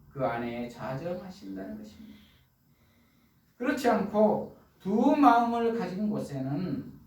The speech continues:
하나님께서는 자정하실 수가 없다는 것입니다. 그러므로 우리 모두도 전심으로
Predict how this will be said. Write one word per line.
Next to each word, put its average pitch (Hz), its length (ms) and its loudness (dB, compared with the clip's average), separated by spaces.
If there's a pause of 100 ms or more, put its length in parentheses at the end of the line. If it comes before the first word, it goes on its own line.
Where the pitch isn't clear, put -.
(160)
하나님께서는 151 1040 -6
자정하실 208 680 -8
수가 143 560 -10 (200)
없다는 170 480 -12
것입니다. - 340 -18 (1600)
그러므로 120 800 -6 (200)
우리 143 200 -8
모두도 - 720 -6 (560)
전심으로 233 1500 0